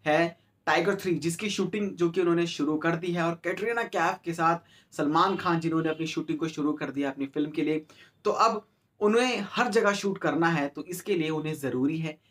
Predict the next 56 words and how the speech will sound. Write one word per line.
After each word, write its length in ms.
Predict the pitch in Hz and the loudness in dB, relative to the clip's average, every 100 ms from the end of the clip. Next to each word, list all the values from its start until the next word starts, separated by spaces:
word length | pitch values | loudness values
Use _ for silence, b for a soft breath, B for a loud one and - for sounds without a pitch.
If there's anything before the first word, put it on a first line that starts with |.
| _ - | _ -4
कि 80 | |
वो 200 | 135 147 | 0 0
वैक्सीन, 440 | 139 120 - 147 147 - | 0 -4 -4 -6 -6 -6
उन्होंने 280 | 139 139 | -4 -2
जो 160 | 135 143 | -2 -4
काम 320 | - 143 156 | -2 -2 0
किया 200 | 156 160 | 0 0
है 80 | 160 | 0
वो 120 | 143 - | -4 -4
सही 280 | 156 165 | 0 0
किया 260 | 202 190 175 | 0 0 2
है, 220 | 180 180 _ _ | 0 -4 _ _
उन्होंने 280 | 160 160 170 | -2 0 0
कोविड 300 | 170 147 147 | 0 0 0
की 100 | 151 | -2
वैक्सीन 320 | 135 127 139 | -4 -4 -8
को 120 | 135 131 | -6 -4
लगवा 340 | 120 117 143 | -4 2 4
लिया 220 | 165 170 | 6 4
है, 220 | 175 170 _ b b - | 4 -2 _ b b -4
जिसके 220 | 214 240 | -2 0
चलते 320 | 202 175 190 | 0 2 4
वो 160 | 175 175 | 4 4
अपनी 180 | 170 170 | 2 0
शूटिंग 300 | 165 156 151 | 0 0 -2
को 100 | 143 | -4
पूरे 280 | - 139 | -2 -2
कर 140 | 156 151 | 0 -2
पाएंगे 340 | 151 147 151 | 0 0 0
और 180 | 151 151 | 2 2
वो 180 | 156 156 | 0 -2
कोरोना 360 | 151 143 202 208 | -2 0 0 0
के 140 | 196 | -2
डर 220 | 156 151 | 0 0
से 180 | 151 143 | 0 -2
एटलीस्ट 300 | 139 143 139 | -2 -4 -6
उनके 240 | 139 139 | -8 -6
माइंड 260 | 127 120 131 | -4 -4 -4
में 80 | 123 | -2
नहीं 220 | 139 170 | -2 2
रहेगा 420 | 170 160 170 170 B B B | 2 2 2 0 B B B
कि 80 | 160 | -10
कोरोना 420 | - 139 139 147 | -2 0 2 0
का 120 | 147 | -4
डर 280 | 131 147 139 _ _ _ _ - | -2 -2 -2 _ _ _ _ -4
जो 100 | 135 | -4
कि 260 | 135 143 - | -2 -2 -2
चल 120 | - 185 | 0 2
रहा 300 | 170 143 139 | 2 2 0
था 40 | |
माइंड 280 | 135 135 147 | 0 0 0
में, 120 | 143 - | -4 -2
अब 160 | 175 165 | -2 0
वो 180 | 165 - | -4 -4
उतर 220 | - 143 | -8 -6
जाएगा। 520 | 131 135 123 120 - | -6 -8 -8 -8 -10